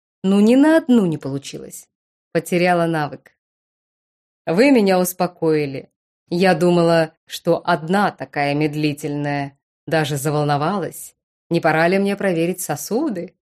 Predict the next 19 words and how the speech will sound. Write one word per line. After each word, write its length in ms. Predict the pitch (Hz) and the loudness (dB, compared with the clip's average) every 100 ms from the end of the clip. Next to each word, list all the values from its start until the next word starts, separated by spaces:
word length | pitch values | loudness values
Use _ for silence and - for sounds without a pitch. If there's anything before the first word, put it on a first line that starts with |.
| _ _ _ _ _ - | _ _ _ _ _ -2
Но 160 | 339 | 2
мне 180 | 339 302 | 4 4
тоже 300 | 294 185 151 | 2 0 -2
показалось, 580 | 151 151 143 147 151 - | -4 -2 0 0 0 -4
что 240 | - 165 | -4 0
они 200 | 156 151 | 2 0
падали 400 | 151 151 147 147 | 0 -2 0 -2
слишком 800 | 143 - 165 165 - - 151 151 | -4 -2 -2 -2 -4 -6 -4 -4
быстро. 520 | 151 143 - 135 104 _ _ _ _ _ _ - | -4 -6 -10 -16 -18 _ _ _ _ _ _ -4
Ах, 340 | 208 277 - | 0 0 0
эти 240 | 180 175 160 | -6 -4 -6
шустрые 640 | - 277 311 - 165 160 | -4 -4 -4 -6 -2 -2
китайские 800 | 156 151 151 151 175 - - 139 | -2 -4 0 2 0 -4 -8 -8
звезды! 680 | 131 139 175 165 - - - _ _ _ _ _ _ _ _ _ _ _ _ | -4 -2 -2 -2 -10 -18 -18 _ _ _ _ _ _ _ _ _ _ _ _
Я 220 | 185 208 | 0 0
встала 480 | 196 - - 302 277 | 0 -4 -2 0 2
и 100 | 214 | 2
взяла 340 | 160 180 196 202 | 2 -2 -2 -4
чашку. 640 | - 151 143 - - | -8 -8 -10 -16 -20